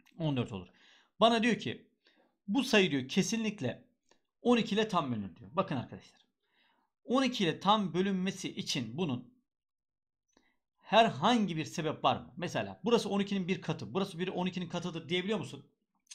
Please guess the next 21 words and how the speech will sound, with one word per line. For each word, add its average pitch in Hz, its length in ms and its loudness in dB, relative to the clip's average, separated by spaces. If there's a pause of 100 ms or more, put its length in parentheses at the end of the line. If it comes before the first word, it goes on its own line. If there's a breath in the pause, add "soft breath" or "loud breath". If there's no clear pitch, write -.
(2000)
Belki 269 320 6
burada 247 340 2
sağlayan 226 680 10
bir 196 240 0
değer 214 180 10
olabilir. 190 460 2 (800)
Hadi 190 240 4
burası 214 280 2
on 214 160 2
ikinin 185 280 0
bir 190 140 0
katı 175 220 -2
olsun. - 320 -8
Ama 131 180 -4
on 214 320 0
dört 196 180 0
on 160 120 -4
ikinin 123 300 -6
bir 104 120 -8
katı - 240 -10
mı? 87 180 -18